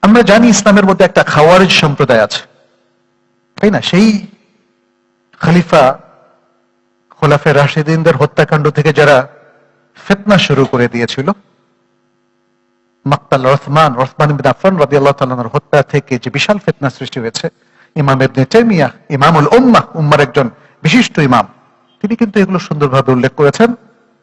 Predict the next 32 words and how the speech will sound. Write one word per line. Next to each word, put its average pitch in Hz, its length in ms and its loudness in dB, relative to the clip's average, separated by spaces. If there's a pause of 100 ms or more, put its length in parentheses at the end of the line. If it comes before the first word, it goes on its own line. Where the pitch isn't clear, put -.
(520)
আরো 240 120 4 (100)
অনেক 196 180 2 (240)
ইমাম 143 200 2 (100)
এবং 139 100 -4 (140)
স্কলাররা 131 420 0
এটা 131 160 -8
নিয়ে 117 160 -14
কথা 131 220 -14
বলেছেন। - 300 -20 (680)
এরপর 208 260 2
মাকতাল 196 280 2 (100)
আলী 196 200 4
ইবনে 185 180 0
আবি 170 180 0
তালিব 233 340 4
রাদিয়াল্লাহু 120 420 0
তাআলা 110 220 -6
আনহু, - 120 -20 (240)
আলী 175 120 2 (160)
রাদিয়াল্লাহু 170 360 0
তাআলা 170 180 0
আনহুকে 170 260 -4
যে 160 120 -4
হত্যা 160 260 0
করা 143 180 2
হয়েছে, 143 240 -2 (480)
এটা 151 180 0
তো 165 120 -2
কাফেররা 151 400 2
এসে - 160 -4
করে 131 220 -2
নাই, 123 100 -20